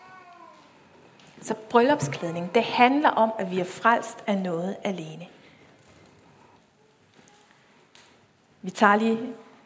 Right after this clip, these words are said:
verset her fra Efeserne to otte. Det er noget af det vigtigste, vi overhovedet kan holde fokus på i dag. "Fra den nåde er I frelst ved tro." Det skyldes ikke jer selv.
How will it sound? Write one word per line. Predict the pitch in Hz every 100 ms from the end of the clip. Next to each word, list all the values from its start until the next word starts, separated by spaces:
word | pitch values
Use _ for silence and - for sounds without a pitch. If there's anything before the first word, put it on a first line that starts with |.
| _ _
verset | 202 185 202 190
her | 202
fra | 180
Efeserne | - 196 226 196 170
to | - 214 214
otte. | 180 190 185 - - _ _ _ _ _ _ -
Det |
er | 220
noget | 226
af | 226
det | 208
vigtigste, | 240 180 -
vi | 170
overhovedet | 160 165 226 240 240
kan | - 160 - - - - - - -
holde | - 208 208
fokus | 214 214 220 220
på | -
i | 175
dag. | 165 190 - -
"Fra | 214
den | 226 - 330 285
nåde | 226 220 233 269 -
er |
I | 185
frelst | 190 - 208 - - 226
ved |
tro." | 226 - 277 - - - - _ _ _ _ _ _ - -
Det | 240
skyldes | 240 - 269 285 -
ikke | 220
jer | 202
selv. | - 175